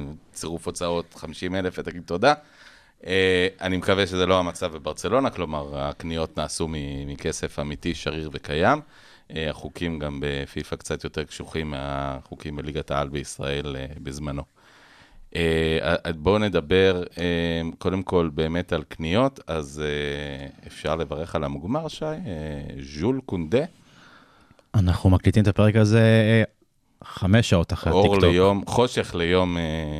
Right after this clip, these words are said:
Speaker 2: אחרי הטיקטוק,
Speaker 1: העשרים וחמש, כן.
Speaker 2: אחרי הטיקטוק על, אה, קונדה, כן,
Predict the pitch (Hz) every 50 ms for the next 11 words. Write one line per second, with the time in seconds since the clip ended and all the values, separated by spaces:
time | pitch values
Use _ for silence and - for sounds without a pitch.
0 | 76 90 - - - 90 82 80 95 90 98 95 95 87 82 90 87 85 80 -
1 | - - - 82 80 - 90 87 - 101 90 - - 85 - - 82 80 76 78
2 | 82 80 78 - - 80 80 80 90 110 113 - - -